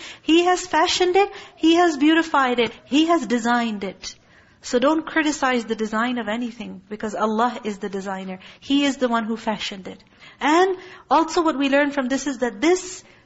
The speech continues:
quality is only for Allah. He alone is the creator and He alone is the fashioner. Which is why we have been prohibited from drawing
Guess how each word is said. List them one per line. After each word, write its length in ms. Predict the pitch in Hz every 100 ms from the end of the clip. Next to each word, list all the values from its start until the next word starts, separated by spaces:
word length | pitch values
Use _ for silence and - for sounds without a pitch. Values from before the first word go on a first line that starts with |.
| _ _
quality 540 | - 294 370 370 294
is 280 | 254 226 240 -
only 300 | 262 285 302
for 180 | - 254
Allah. 600 | 220 208 196 202 190 165 - - _ _ - -
He 200 | - 320
alone 460 | 262 269 302 349
is 120 | 349 294
the 100 | 302
creator 640 | - 269 240 233 254 277 - -
and 140 | - 254
He 140 | 302
alone 460 | 254 247 254 285 277
is 100 | 262
the 100 | 247
fashioner. 580 | - 202 175 202 185 185 - - -
Which 200 | 269 277
is 140 | 262
why 340 | 240 277 339 370 - -
we 160 | 277
have 180 | 294 311
been 180 | 294 277
prohibited 680 | 240 208 320 359 339 240 240 - -
from 360 | - - 269 226
drawing 520 | 233 262 320 349 339